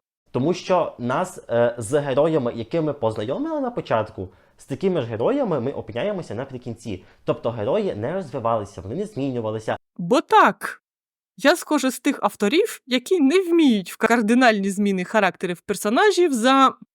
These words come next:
Speaker 2: м, двадцять шість днів хронометражу подій. Вже вибачте,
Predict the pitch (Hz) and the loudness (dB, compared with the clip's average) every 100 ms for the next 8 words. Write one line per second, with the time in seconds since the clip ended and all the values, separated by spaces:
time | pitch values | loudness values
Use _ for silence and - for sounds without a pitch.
0 | - 427 427 381 320 262 208 185 170 254 | 2 6 6 6 6 6 4 2 2 2
1 | 480 - - - - - 254 247 170 190 | 2 2 -2 0 -2 2 2 2 0 4
2 | 208 220 - 208 202 196 190 196 185 175 | 6 4 2 2 4 4 2 2 2 2
3 | 202 202 180 160 165 156 - - - - | 2 2 2 0 -6 -8 -14 -20 -20 -20
4 | - - - - - 170 175 226 233 190 | -20 -20 -20 -20 -6 0 4 6 6 6
5 | 180 - - 165 | 2 0 -4 -4